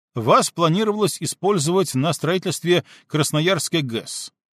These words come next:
Под Красноярском найдены большие залежи бокситов, так что там планируется построить крупный алюминиевый завод, для которого нужно много энергии». «Я знаю», оборвал рассказ старшего майора Валерий Иванович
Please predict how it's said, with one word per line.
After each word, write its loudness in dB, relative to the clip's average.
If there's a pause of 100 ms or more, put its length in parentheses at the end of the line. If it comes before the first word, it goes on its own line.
(440)
Под 0
Красноярском 0
найдены 2
большие -2
залежи 0
бокситов, -4
так -4
что -6
там 0
планируется -2
построить -2 (260)
крупный 0
алюминиевый 2
завод, -2 (500)
для -2
которого 0
нужно 2
много 2
энергии». -2 (800)
«Я 2
знаю», 4
оборвал 4
рассказ 0
старшего -2
майора 0
Валерий 0
Иванович -2